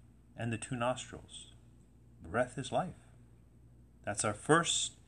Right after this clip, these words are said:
and last food, hence ana, respiration. Breath food.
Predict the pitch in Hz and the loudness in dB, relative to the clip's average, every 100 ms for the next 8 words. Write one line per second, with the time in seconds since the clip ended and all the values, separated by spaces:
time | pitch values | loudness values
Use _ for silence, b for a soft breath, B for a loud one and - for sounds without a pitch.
0 | B B B B B 135 135 143 175 170 | B B B B B 8 12 12 10 6
1 | - - 220 196 110 135 123 113 95 98 | 2 2 2 4 4 4 4 4 0 4
2 | 135 131 - - - - - - - - | 4 4 -2 -16 -20 -20 -20 -20 -20 -12
3 | 98 - - 98 120 117 87 80 - - | -6 -4 -4 -2 0 -2 -8 -14 -18 -20
4 | - - - - - - - - 95 107 | -20 -20 -20 -20 -20 -20 -20 -16 -2 2
5 | 123 - - 113 107 101 | 2 -2 -6 -4 -2 -4